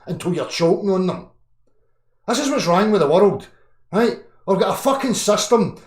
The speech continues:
that's pumping out subjective opinions and trying to make them relevant.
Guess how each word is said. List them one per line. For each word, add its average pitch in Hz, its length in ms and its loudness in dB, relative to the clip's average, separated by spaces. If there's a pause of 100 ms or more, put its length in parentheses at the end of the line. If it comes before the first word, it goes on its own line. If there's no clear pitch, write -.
(140)
that's 170 300 -4 (140)
pumping 247 460 6
out 240 380 4
subjective 202 840 4
opinions 202 800 -2
and 170 100 -8
trying 208 300 2
to 190 60 -4
make 190 220 0
them 156 140 -8
relevant. 165 560 0